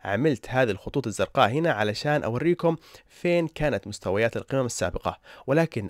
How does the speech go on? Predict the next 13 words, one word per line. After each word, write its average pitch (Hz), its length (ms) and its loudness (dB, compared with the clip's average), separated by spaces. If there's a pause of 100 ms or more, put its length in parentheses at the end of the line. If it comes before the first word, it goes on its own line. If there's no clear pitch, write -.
أول 165 240 6
ما 113 100 0
نكسر 127 280 -4 (100)
أعلى 113 180 2
قمة 95 280 -4
سابقة 135 480 0 (220)
في - 120 -12
العادة 147 460 0
نحصل 131 380 -2
على 107 240 0
صعود 101 300 -4
كبير 104 360 -4
للأعلى، 165 500 2